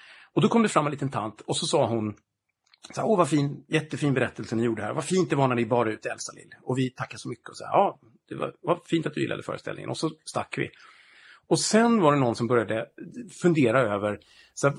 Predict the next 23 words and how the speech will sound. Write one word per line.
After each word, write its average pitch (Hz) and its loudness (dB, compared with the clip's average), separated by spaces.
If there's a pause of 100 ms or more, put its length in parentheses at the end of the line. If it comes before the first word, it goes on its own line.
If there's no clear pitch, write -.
"Vadå 214 -2
bar 107 2
ut 113 -4
Elsa 107 -6
Lill? 113 -6
Det 135 -2
var 240 -2
ju 285 0
ingen 165 -2
som 107 -8
bar 98 -4
ut - 2
<laughs> - -10
Elsa 147 0
Lill. - -4
Vad 156 -4 (240)
fan 196 2
har 156 0
hon 214 0
sett - -6
för 113 -8
berättelse?" - -2 (580)
Men 143 4